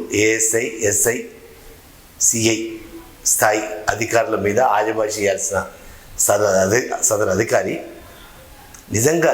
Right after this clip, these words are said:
నిస్సిగ్గుగా యాభై ఆరు సంవత్సరాలు దాటి ఇంకా చిల్లర వేషాలు వేయడం అనేది నిజంగా సభ్య సమాజం తలదించుకునే అంశం. ఎందుకంటే ఇప్పటికే రాష్ట్రంలో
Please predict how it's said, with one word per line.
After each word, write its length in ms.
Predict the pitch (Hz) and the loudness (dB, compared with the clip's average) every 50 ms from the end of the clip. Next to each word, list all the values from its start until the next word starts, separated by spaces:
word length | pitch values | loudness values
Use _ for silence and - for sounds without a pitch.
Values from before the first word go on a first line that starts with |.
| - 101 | 2 0
నిస్సిగ్గుగా 640 | 120 117 - - - 135 131 160 165 160 151 113 - - - - - - - - - - - - - - - - - - - - - - - 101 104 | -2 0 0 0 0 0 2 2 2 4 4 2 0 0 -8 -10 -10 -12 -14 -16 -18 -20 -20 -20 -20 -20 -20 -20 -20 -20 -20 -20 -20 -12 -2 2 4
యాభై 300 | 107 110 117 117 117 117 113 110 | 4 4 4 4 4 4 4 2
ఆరు 140 | 110 107 95 107 | 2 2 0 0
సంవత్సరాలు 360 | 110 120 120 - 151 139 120 117 | 0 0 2 2 0 0 2 2
దాటి 260 | 113 113 113 - 123 - - - - - - - - - - - - - - - - - 110 | 2 2 2 -2 -4 -6 -6 -8 -12 -16 -18 -18 -20 -20 -20 -20 -20 -18 -14 -10 -4 -2 -2
ఇంకా 220 | 113 113 151 139 - - - - - - - - - - - - - | 0 2 2 2 2 0 -4 -6 -8 -8 -12 -12 -14 -16 -14 -4 -2
చిల్లర 260 | - 113 123 127 127 120 | 0 2 4 4 4 2
వేషాలు 280 | 113 110 110 117 110 107 104 | 0 0 2 2 2 4 4
వేయడం 200 | 101 98 101 101 101 | 2 2 2 2 2
అనేది 260 | 98 98 107 135 139 107 - - - - - - - - - - | 2 2 2 0 0 -2 -4 -6 -12 -18 -20 -20 -20 -16 -10 -4
నిజంగా 320 | 98 107 117 117 113 113 104 - - - - - - - - | 0 0 0 2 2 2 0 0 -2 -8 -12 -8 -6 -2 0
సభ్య 220 | - 101 101 117 113 117 | 0 0 0 0 0 0
సమాజం 320 | 113 110 110 107 110 104 92 - - - - - - - - - - - - - - | 0 0 0 0 -2 -4 -4 -6 -12 -16 -20 -20 -20 -20 -20 -20 -20 -20 -14 -4 -2
తలదించుకునే 460 | 104 107 120 117 107 - 123 107 98 95 | -2 0 0 -2 0 0 2 2 2 2
అంశం. 200 | 95 92 90 85 101 101 | 2 0 -2 -2 -2 -2
ఎందుకంటే 360 | 113 113 120 120 123 123 120 98 - - - - - - - - - - - - | 0 0 0 0 0 -2 -2 -2 -4 -8 -14 -16 -18 -18 -20 -20 -20 -14 -10 -4
ఇప్పటికే 280 | - 123 127 127 127 120 107 | -2 -2 0 2 2 2 4
రాష్ట్రంలో 320 | 104 107 - - 120 113 | 4 2 2 2 2 2